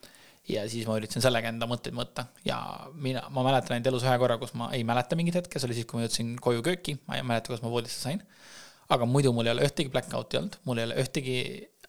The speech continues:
ähm, nagu fuzzinessi mälustanud. Ma mäletan kõiki pidusid, ma mäletan kõik, mis toimus.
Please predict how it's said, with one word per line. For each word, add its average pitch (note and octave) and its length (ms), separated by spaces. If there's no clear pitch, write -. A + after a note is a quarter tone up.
ähm, A#2+ 200
nagu A#2+ 260
fuzzinessi A#2 600
mälustanud. - 480
Ma B2 140
mäletan C3 340
kõiki D#3 320
pidusid, B2 240
ma A2+ 80
mäletan B2 320
kõik, C#3 220
mis C#3 100
toimus. B2 400